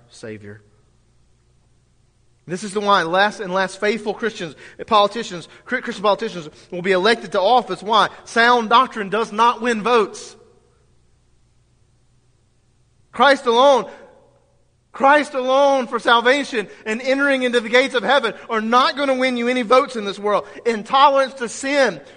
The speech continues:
calling what is sinful, sinful in this world will not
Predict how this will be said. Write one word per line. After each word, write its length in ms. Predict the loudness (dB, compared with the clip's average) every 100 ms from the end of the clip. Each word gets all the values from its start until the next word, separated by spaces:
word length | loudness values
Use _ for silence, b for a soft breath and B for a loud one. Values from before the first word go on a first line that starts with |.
| -4
calling 540 | 2 4 6 2 0
what 140 | -2
is 120 | -2 -6
sinful, 640 | -8 -4 -4 -2 -4 -6
sinful 520 | -6 -6 -6 -4 -2
in 60 | -2
this 140 | -4
world 300 | 2 2 2 B
will 200 | -4 -2
not 380 | 0 2 4 2